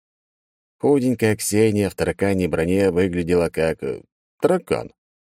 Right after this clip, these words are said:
А оружием у нее был посох. Не помню, откуда я его взял, но Ворон говорит, что и для тьмы магия девушки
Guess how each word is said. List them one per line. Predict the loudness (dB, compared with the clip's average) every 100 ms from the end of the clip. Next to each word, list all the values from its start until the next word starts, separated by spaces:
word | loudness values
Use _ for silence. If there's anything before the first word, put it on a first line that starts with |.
| _ _ _ _ _
А | 0 2 2
оружием | 2 2 2
у | 2
нее | 2 2
был | 0
посох. | -4 -6 -6 -10 -20 _ _
Не | -6 -4 -2 -2
помню, | 0 -2 0 -4
откуда | -4 -4 -2
я | 0
его | 0 -2
взял, | -2 0 2 2
но | 2 0
Ворон | 0 0 -2
говорит, | 0 0 0 -2
что | -4 -4
и | -2
для | -2 -6
тьмы | -4 -2 0 0 -4 -8
магия | -6 -4 -4 -4
девушки | -4 -4 -10